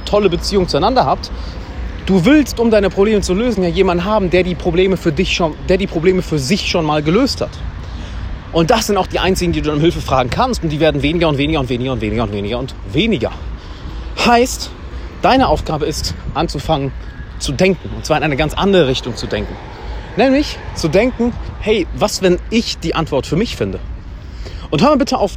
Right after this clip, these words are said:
auf die genaue Wortwahl. Was, wenn ich die Antwort für mich finde? Ja?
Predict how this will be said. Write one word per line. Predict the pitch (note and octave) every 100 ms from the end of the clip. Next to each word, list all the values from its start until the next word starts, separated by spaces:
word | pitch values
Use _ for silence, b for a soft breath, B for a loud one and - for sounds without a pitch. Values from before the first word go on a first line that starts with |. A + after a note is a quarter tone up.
| - - - -
auf | E3
die | - D3+
genaue | G3 G3+
Wortwahl. | C#3+ C#3 - -
Was, | G#3+ -
wenn | F#3 E3
ich | G#3+ A3 - -
die | - -
Antwort | D3+ C#3 C#3
für | - C#3+
mich | C3 C3 - -
finde? | - A#2+ G#2 - -
Ja? | A#2 A#3